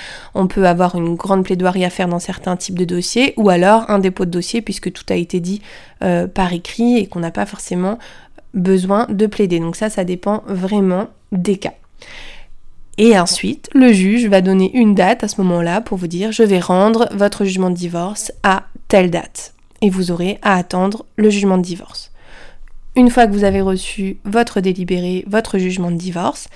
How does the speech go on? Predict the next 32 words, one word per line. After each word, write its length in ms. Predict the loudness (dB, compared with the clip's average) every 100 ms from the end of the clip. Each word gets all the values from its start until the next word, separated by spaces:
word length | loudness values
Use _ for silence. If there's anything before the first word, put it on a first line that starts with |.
| -20 -20 -6
vous 140 | 0 4
voyez 360 | 4 4 0
avec 200 | 0 -2
votre 260 | -2 -4 -4
avocat 320 | -6 -6 -8
ce 80 | -8
que 100 | -4
vous 100 | -4
souhaitez 280 | -2 -4 -4
faire. 280 | -2 0 0
Est-ce 100 | -2
que 80 |
la 80 | -2
décision 400 | -2 -6 -4 -2
vous 100 | -2
convient ? 680 | -2 -2 0 0 2 0 0
Est-ce 240 | -4 -6
qu'un 400 | -6 -2 0 2
appel 280 | 0 0 -2
doit 140 | -2 -4
être 160 | -2
envisagé ? 680 | -4 -2 -2 -4 -2 -2 -2 -6 -18 -20 -6
Est-ce 180 | -4 -2
qu'il 160 | 0 2
y 20 |
a 20 |
une 120 | 4
exécution 500 | 2 0 -6 -6 -6
qui 160 | -4 -4
doit 140 | -4
être 240 | -4 -8 -10
faite ? 400 | -6 -6 -6